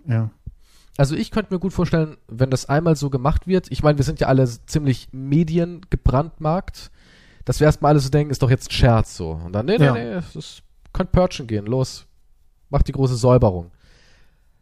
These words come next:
Speaker 2: Aber ich glaub, ja, in den ersten Jahren werden die so ein bisschen verhalten sein, aber irgendwann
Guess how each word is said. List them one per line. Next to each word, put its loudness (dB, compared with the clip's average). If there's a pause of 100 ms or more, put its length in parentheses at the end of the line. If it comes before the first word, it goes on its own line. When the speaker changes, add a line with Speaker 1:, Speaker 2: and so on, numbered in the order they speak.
(200)
Speaker 2:
Aber 4 (160)
ich -8
glaub, 2
ja, 4
in -4
den 0
ersten -2
Jahren 0
werden 0
die -4
so -4
ein -6
bisschen -4
verhalten 0
sein, 0
aber -2
irgendwann -4